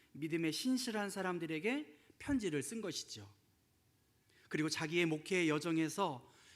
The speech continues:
기억에 남는, 추억에 남는, 잊을 수 없는 사람들의 이름을 그는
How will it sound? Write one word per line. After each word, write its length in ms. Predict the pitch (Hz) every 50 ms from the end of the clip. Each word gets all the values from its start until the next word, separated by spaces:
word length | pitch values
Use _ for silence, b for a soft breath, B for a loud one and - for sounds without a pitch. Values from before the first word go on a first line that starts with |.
| B B
기억에 460 | - - 185 190 202 190 190 202 196
남는, 460 | 170 151 139 139 151 170 180 156 127 - - - - _ _ _ _ _ _ _
추억에 460 | - - - 269 262 247 214 220 214 190
남는, 480 | 160 143 135 139 147 160 147 123 123 B B B B B B
잊을 340 | 202 208 208 208 262 269 254
수 200 | 247 - - 233
없는 260 | 226 220 214 214 214
사람들의 540 | 202 196 208 214 208 202 190 202 196 196 185
이름을 520 | 180 160 180 170 180 233 294 339 349 - - - - _ _ _ _
그는 340 | - 156 170 202 220 226